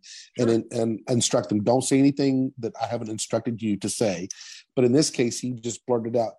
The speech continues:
Speaker 1: "Judge, my mama's dying and, uh, she needs a liver, and I'm gonna give her my liver, and, and you gotta let me out today." Uh, and, and I know that a liver can
Speaker 2: <laughs>
Speaker 1: regenerate, uh, and I know that.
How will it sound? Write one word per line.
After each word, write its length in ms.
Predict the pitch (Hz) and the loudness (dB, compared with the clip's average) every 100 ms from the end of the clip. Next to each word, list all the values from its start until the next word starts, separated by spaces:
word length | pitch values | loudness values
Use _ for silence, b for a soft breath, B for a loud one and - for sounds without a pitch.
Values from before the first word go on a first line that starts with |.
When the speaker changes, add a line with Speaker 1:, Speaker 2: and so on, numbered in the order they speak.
| b b _ | b b _
Speaker 1:
"Judge, 240 | 139 151 131 | -2 -2 -2
my 80 | 123 | -4
mama's 320 | 135 151 110 | -2 -4 -6
dying 560 | 110 135 160 139 92 95 _ - | -6 -6 -6 -8 -10 -18 _ -10
and, 320 | 123 120 117 | -6 -4 -2
uh, 260 | 120 113 110 | -2 0 -2
she 180 | - 139 | 0 2
needs 160 | 143 | 4
a 40 | 127 | 4
liver, 360 | 147 165 117 | 4 2 0
and 140 | 101 117 | -2 -6
I'm 80 | 139 | -4
gonna 140 | 139 | -4
give 160 | 139 135 | -4 -4
her 100 | 135 | -4
my 220 | 143 143 | -4 -2
liver, 480 | 127 143 139 104 - _ | -2 -2 -4 -8 -20 _
and, 160 | 131 113 | -12 -8
and 160 | 120 123 | -4 0
you 80 | |
gotta 180 | 147 143 | 2 4
let 140 | 143 139 | 4 4
me 120 | 143 | 2
out 160 | 135 | 0
today." 420 | 104 120 147 98 _ _ - | -4 -4 -4 -8 _ _ -16
Uh, 200 | 101 117 B B B B - | -12 -12 B B B B 0
and, 280 | 127 120 120 | 4 2 2
and 200 | 135 131 | 2 6
I 60 | |
know 200 | 139 160 | 6 6
that 120 | 165 | 4
a 40 | 147 | 2
liver 260 | 135 131 | 2 2
can 320 | 135 117 113 113 | -2 -4 -6 -6
Speaker 2:
<laughs> 40 | |
Speaker 1:
regenerate, 520 | 117 110 104 101 90 - _ _ 113 | -6 -4 -4 -6 -8 -14 _ _ 2
uh, 180 | 311 139 | 4 4
and 120 | 113 | 4
I 80 | 110 | 4
know 240 | 117 107 | 4 4
that. 260 | 107 92 | 2 0